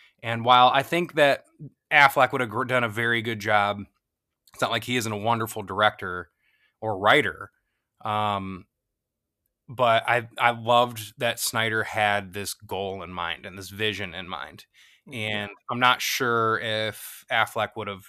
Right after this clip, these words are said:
Speaker 1: done the same. Uh, who knows? He might have done more. Um, but then when I read, I mean, originally when they were saying the, the Batman was going to be, um, Affleck and B V S, and then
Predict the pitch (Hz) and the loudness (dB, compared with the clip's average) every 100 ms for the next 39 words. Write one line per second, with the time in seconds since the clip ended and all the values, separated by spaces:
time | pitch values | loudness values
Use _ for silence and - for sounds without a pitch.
0 | 110 107 101 98 95 - - 98 98 110 | -10 -6 -6 -6 -8 -10 -8 -8 -8 -8
1 | 117 113 _ _ _ _ _ - - 107 | -10 -12 _ _ _ _ _ -20 -18 -16
2 | 101 101 90 104 110 - 113 101 92 95 | -12 -10 -10 -10 -16 -16 -10 -6 -6 -6
3 | 95 90 90 104 113 82 92 _ _ _ | -8 -10 -10 -6 -6 -6 -12 _ _ _
4 | _ _ 104 98 95 92 92 - _ _ | _ _ -8 -6 -6 -6 -10 -18 _ _
5 | _ _ - 123 - _ 139 135 127 127 | _ _ -4 -4 -8 _ -2 -2 0 2
6 | 120 117 - _ 127 120 117 107 110 104 | 2 0 -8 _ 0 0 0 -4 -6 -2
7 | 123 113 107 107 107 - 101 98 92 90 | -2 -2 -6 -6 -6 -2 -4 -4 -10 -14
8 | 113 107 123 123 104 104 - 101 98 95 | -16 0 2 4 4 2 0 -6 -8 -8
9 | 98 110 104 104 - 101 107 95 95 95 | -10 -8 -8 -8 -10 -8 -8 -8 -10 -14
10 | - _ _ _ _ _ _ _ _ _ | -18 _ _ _ _ _ _ _ _ _
11 | _ - _ _ 135 107 98 95 90 90 | _ -20 _ _ -4 -2 -2 -6 -8 -16
12 | _ _ _ 104 92 - 98 98 - 98 | _ _ _ -2 -2 -2 -4 -4 -6 -12
13 | 95 98 95 90 82 90 - - 104 98 | -10 -10 -8 -4 -4 -4 -10 -12 -10 -8
14 | 98 95 95 | -8 -10 -12